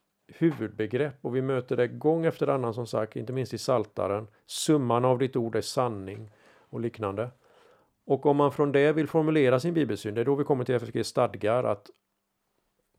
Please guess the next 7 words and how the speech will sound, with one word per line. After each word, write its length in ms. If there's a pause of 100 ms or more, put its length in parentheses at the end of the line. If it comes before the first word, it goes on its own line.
(320)
istället 560
för 80
att 100
använda 480
begreppet 540 (100)
ofelbar 680
där, 260